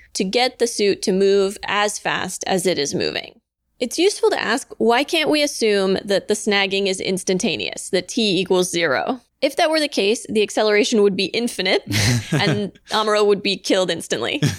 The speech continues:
Speaker 2: <laughs>
Speaker 1: Because you would have the velocity over a time of zero. I'm sure most of you remember what you can't divide by zero.
Speaker 2: Yeah.
Speaker 1: Um, yeah, giving ourselves a finite T is saying that the ship grabs the mecha with some leeway,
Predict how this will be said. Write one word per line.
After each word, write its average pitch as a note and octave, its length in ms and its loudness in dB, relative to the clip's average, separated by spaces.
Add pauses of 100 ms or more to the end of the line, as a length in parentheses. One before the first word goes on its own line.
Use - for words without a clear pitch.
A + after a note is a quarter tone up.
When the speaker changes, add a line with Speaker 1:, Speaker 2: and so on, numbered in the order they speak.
Speaker 2:
<laughs> C3+ 160 0 (460)
Speaker 1:
Because G3 500 0 (120)
you F#3+ 120 2
would F#3+ 80 4
have F#3 400 -2 (380)
the F#3+ 120 0
velocity G#3 760 2
over G3 260 2
a F3+ 80 4
time F#3 320 -2
of F3 140 -2
zero. G#3 680 0 (260)
I'm - 60 -16
sure F3 160 -2
most F3 280 0
of F3+ 60 2
you F3+ 140 0
remember G3 320 2
what G3 160 2
you F#3+ 60 -2
can't F3+ 340 -4 (100)
divide E3+ 560 -2
by - 420 -2
zero. - 300 -8 (160)
Speaker 2:
Yeah. F3 160 -4 (240)
Speaker 1:
Um, F3 340 -4 (360)
yeah, - 80 -12 (100)
giving C4+ 300 0
ourselves A#3+ 400 0
a G3 60 2
finite D4 640 0
T G#3 380 0
is - 140 -4
saying G3 200 0
that F#3+ 120 -2
the G#3 60 0
ship G3+ 260 -2
grabs B3 340 0
the C#4+ 80 -2
mecha A3 260 0
with F#3+ 160 0
some D#4+ 360 0
leeway, F#3 680 0